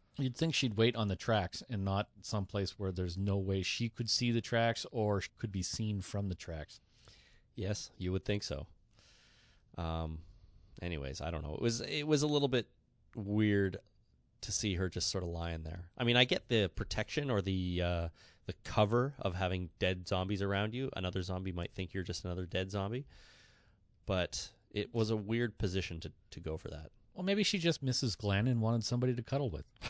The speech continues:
Speaker 2: <laughs> That's right. "Come over here. You look like Glenn. Snuggle right up." <laughs>
Speaker 1: Yeah, just cuddle right up to him.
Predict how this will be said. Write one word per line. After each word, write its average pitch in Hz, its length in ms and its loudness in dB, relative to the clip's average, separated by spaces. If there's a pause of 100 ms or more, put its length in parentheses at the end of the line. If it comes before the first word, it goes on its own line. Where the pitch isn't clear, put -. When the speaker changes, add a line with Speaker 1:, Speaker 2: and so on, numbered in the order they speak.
(180)
Speaker 2:
<laughs> - 800 -8
That's - 260 -8
right. 95 220 0 (480)
"Come 175 180 2
over 117 200 2
here. 90 260 -2 (200)
You - 140 -2
look 220 180 0
like 95 140 0 (100)
Glenn. 175 280 -4 (580)
Snuggle 151 380 2
right 113 200 6
up." 95 220 4 (520)
<laughs> 151 140 2
Speaker 1:
Yeah, 78 220 -2
just - 160 -6
cuddle 135 220 -2
right 107 180 0
up 92 160 -2
to - 100 -8
him. 107 100 -6